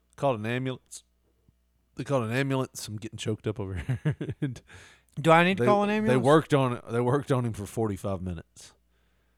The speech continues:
Speaker 1: and he didn't make it. But I felt like an asshole 'cause I told somebody this week, um,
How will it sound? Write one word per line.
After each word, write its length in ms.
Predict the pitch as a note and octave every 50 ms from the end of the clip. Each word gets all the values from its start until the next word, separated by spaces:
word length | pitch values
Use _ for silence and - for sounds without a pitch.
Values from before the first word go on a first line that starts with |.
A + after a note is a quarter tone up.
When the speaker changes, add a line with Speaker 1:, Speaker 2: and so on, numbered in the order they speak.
| _ _ _ _ -
Speaker 1:
and 180 | - G#2+ -
he 80 | - F#2+
didn't 220 | F#2 - - -
make 160 | - - - -
it. 100 | - _ _ _ _ _ _ _ _ _ _ _ _ _ _ _ _ _ _ -
But 280 | C3 B2+ B2 A#2+ - -
I 60 | A#2+
felt 200 | - F#3+ G#3+ G#3+
like 140 | A3 E3 B2
an 100 | A#2 A2+
asshole 380 | A#2+ C#3+ D#3 C3+ - A2+ G#2
'cause 140 | - - F#2+
I 80 | A2 A2+
told 320 | - - A#2+ A#2+ A#2 -
somebody 360 | - A2+ G#2 G#2 G2+ G2 F#2+ F#2
this 220 | F#2 F#2 - -
week, 380 | G#2+ A#2 A2+ F#2 - - - _ _ _ _ _ _ _ _ _ _ -
um, 560 | - G2+ G2+ G2 F#2 F2 F2 F2 F2+ F#2 F#2